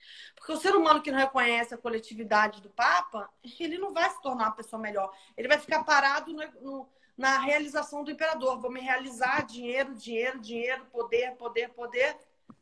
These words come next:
Mas e a coletividade? São etapas.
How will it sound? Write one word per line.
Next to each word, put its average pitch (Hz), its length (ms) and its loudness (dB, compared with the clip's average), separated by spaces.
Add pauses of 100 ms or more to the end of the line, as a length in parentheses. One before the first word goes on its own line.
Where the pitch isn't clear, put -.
(180)
Mas 294 140 -6
e 339 60 2
a 339 40 -4
coletividade? 262 1040 2 (1200)
São 311 240 4
etapas. 277 880 4